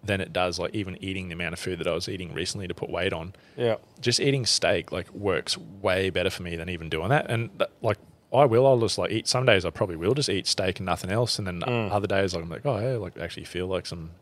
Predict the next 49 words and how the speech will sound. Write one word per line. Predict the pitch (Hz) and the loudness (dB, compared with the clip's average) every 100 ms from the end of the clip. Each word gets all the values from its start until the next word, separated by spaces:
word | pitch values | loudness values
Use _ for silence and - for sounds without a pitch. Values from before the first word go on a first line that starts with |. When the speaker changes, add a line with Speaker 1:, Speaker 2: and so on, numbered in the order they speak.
| _ | _
Speaker 1:
veggies | - 90 113 123 120 | 0 2 2 0 0
or | 104 | 0
a | 87 | 0
bit | - | -2
of | |
fruit | - - 107 131 127 | -4 2 4 4 2
or | 90 82 - - | 0 -2 -6 -4
honey | - 135 123 | 4 6 6
Speaker 2:
Yeah. | |
Speaker 1:
or | |
whatever." | 104 113 135 | 0 0 2
Like, | 104 | 4
I'll | 104 | 4
just | 104 - - | 2 -2 -2
go | - 90 | 0 2
with | 90 | 2
that. | 82 180 - - - - | 2 2 -2 -20 -20 -2
Speaker 2:
Yeah. | 120 107 - - - _ | 2 2 -2 -20 -20 _
Speaker 1:
Um, | 110 92 85 85 - - | -2 -2 -2 -8 -12 -4
but | 110 | 0
yeah, | 117 127 | 2 2
honestly, | 101 117 120 | 2 2 2
like, | 98 95 _ _ _ _ | 2 -2 _ _ _ _
yeah, | 131 101 | 4 6
I | 110 | 8
have | 117 156 110 | 8 6 6
done | 107 113 | 2 2
the | 101 - - | -2 -4 -8
one | 110 110 98 | -2 0 0
hundred | 92 95 | -2 -2
percent | - 95 82 | -4 -4 -4
hardcore | 92 90 - - 95 90 - - | -4 -4 -6 -4 -4 -4 -10 -14
carnivore | - 101 98 98 95 95 | -8 -4 -4 -2 -4 -4
thing | 101 98 | -6 -6
before, | - - 95 101 | -6 -2 0 2
and | 92 | 0
then | 92 87 87 - | -4 -8 -10 0
Speaker 2:
Yeah. | 107 95 80 - - | 2 4 2 -6 -6
Speaker 1:
I, | |
I | 101 104 | -2 0
was, | 101 - | 0 -2
I, | 110 | -2
like, | 98 | -2
for, | - 120 95 - | 0 0 -2 -4
like, | 110 - - | -4 -4 -4
like, | 95 | -4
it | - | -2
was | 101 | -2
great, | - 120 90 117 | 6 8 8 4